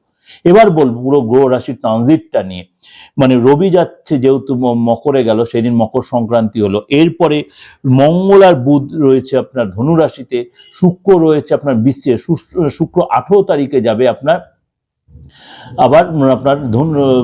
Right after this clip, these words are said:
বৃশ্চিক রাশিতে ধনু রাশি, তখন মঙ্গল বুধ আর, আম, কম্বিনেশন হয়ে গেল এবং সেখান থেকে আবার, উম, আপনার, উম,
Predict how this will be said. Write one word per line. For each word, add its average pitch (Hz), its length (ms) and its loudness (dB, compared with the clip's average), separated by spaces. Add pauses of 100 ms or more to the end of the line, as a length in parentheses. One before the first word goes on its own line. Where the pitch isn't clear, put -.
(120)
বৃশ্চিক 127 320 0
রাশিতে 151 300 -2
ধনু 143 260 -4
রাশি, 117 200 -2
তখন 143 360 -4
মঙ্গল 160 560 -2
বুধ 135 320 -4 (400)
আর, 123 240 2 (140)
আম, 110 760 0
কম্বিনেশন 151 720 -4
হয়ে 127 220 -2
গেল 113 160 -2
এবং 139 400 -2 (380)
সেখান 190 480 0
থেকে 135 360 -2 (300)
আবার, 135 260 2
উম, 160 160 -6
আপনার, 147 300 -2
উম, 123 1200 -2